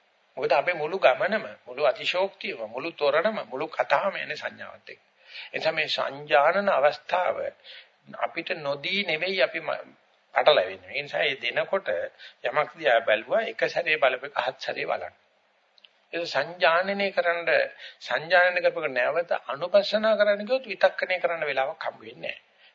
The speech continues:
විතක්කණය කරන්න වෙලාවක් හම්බු නැත්නම් ප්‍රපංච කරන්න වෙලාවක් හම්බ වෙන්නේ නැහැ. ප්‍රපංච කිරුවේ නැත්නම් ප්‍රපංච ධාරාවකට යට වෙන්නේ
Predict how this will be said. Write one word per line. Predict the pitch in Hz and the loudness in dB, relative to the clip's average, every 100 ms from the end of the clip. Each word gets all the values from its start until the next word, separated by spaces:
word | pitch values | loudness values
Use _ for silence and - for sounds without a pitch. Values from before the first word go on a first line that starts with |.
| - | -4
විතක්කණය | 143 180 214 226 | 2 4 4 0
කරන්න | 226 208 190 | 4 4 4
වෙලාවක් | 175 160 - | 4 4 4
හම්බු | 147 147 | -4 -6
නැත්නම් | 139 131 185 190 | -4 0 2 2
ප්‍රපංච | 180 165 151 151 | 4 4 2 -4
කරන්න | 143 135 | -4 -4
වෙලාවක් | 127 123 120 - | -2 2 2 -2
හම්බ | 113 | -12
වෙන්නේ | 104 110 | -10 -6
නැහැ. | - | -2
ප්‍රපංච | 185 185 196 185 | 0 2 0 0
කිරුවේ | 165 143 | -6 -4
නැත්නම් | 131 156 170 | -4 0 0
ප්‍රපංච | 180 156 143 139 131 | 0 0 0 -2 -4
ධාරාවකට | 110 123 120 120 143 | 0 2 2 0 -4
යට | - - | -4 -4
වෙන්නේ | 67 67 | -8 -12